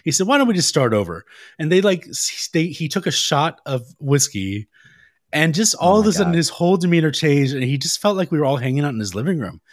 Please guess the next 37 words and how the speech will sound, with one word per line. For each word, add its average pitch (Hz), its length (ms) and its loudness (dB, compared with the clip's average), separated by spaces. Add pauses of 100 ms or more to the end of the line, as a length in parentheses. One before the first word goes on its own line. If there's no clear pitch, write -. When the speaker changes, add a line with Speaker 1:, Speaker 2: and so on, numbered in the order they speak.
(200)
Speaker 1:
And 123 120 -6
he 151 120 -2
would, 147 120 -2
like, 131 160 0
talk 143 240 -4
about, 131 280 0
"I 135 100 -8
can't 143 180 -4
believe 127 240 -2
that 120 80 -4
I 107 80 -2
just 110 160 -4
spent 110 220 -6
five 107 180 -2
songs 104 460 -6 (240)
whining 117 340 0
to 107 60 -4
you 104 140 0
about 101 240 -4
our 98 100 -6
problems." 131 640 -4
<laughs> 127 60 -4 (400)
And 196 120 2
all 226 180 6
of 262 60 4
us 254 140 4
were 240 60 2
like, 233 160 2
"No, 302 220 6
it's - 120 0
great. 294 320 -2
Keep 277 180 -2
whining." 254 440 0 (100)
And 160 180 2
the 156 140 0
whole 196 320 4 (100)
night 147 420 -4